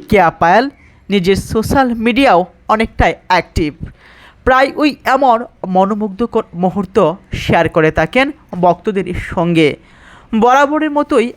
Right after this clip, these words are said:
আবারও সবুজে ঘেরা প্রাকৃতিক সৌন্দর্যের মনোমুগ্ধকর কিছু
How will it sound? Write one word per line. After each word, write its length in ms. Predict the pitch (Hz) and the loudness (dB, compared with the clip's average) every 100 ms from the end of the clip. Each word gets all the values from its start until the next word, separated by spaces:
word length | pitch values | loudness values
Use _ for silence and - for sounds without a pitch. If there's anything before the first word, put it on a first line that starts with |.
| - | -2
আবারও 560 | 220 220 233 196 214 - _ _ _ _ - | 0 2 2 0 -4 -12 _ _ _ _ -20
সবুজে 560 | - 202 185 247 233 | -4 -4 0 0 0
ঘেরা 380 | 196 208 208 165 - - | 2 2 2 0 -4 -6
প্রাকৃতিক 540 | 196 175 175 170 185 - | -2 -2 -4 -10 -10 -12
সৌন্দর্যের 800 | - 208 220 240 302 247 202 156 - _ 202 | -12 -8 -4 0 0 2 0 -2 -10 _ -4
মনোমুগ্ধকর 1000 | 190 190 202 190 185 170 214 208 185 175 - - - | 0 2 2 -2 -6 -2 -2 2 0 0 -8 -18 -6
কিছু 220 | 180 175 | -6 -6